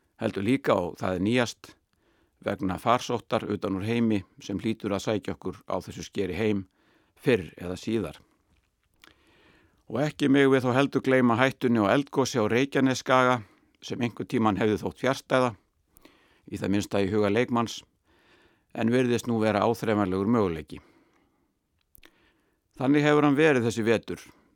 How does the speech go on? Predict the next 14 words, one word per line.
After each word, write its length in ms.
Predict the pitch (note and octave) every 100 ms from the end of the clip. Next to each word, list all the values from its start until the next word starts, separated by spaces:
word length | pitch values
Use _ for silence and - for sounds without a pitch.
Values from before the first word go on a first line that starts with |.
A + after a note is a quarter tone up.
| _
að 120 | - A#2
minnsta 240 | B2 B2
kosti 200 | A2+ A#2
síðan 240 | - A2+ A#2+
í 60 | E3
desember. 420 | B2 G#2+ F2 F2+ - _ _ _ _ _ _ _ _ _
Mannskaðar, 720 | F2+ A2 C#3 - C3 B2+ A#2+ G#2
slys, 540 | - B2 B2+ C3+ A2+ - A2
linnulaus 600 | A2+ C3 B2+ A#2+ A2+ -
illviðri, 460 | A#2+ A2+ A#2+ A2+ G#2+ E2+ -
viðbúnaðarstig, 840 | A#2+ B2+ B2 B2+ A#2 G2+ A2+ G#2+ - _
háski, 460 | B2+ B2 - - A2+ - _ _ _ _ _ _
yfirvofandi 560 | - B2 A#2+ A2 F#2+ G2
hætta. 320 | G#2 - F2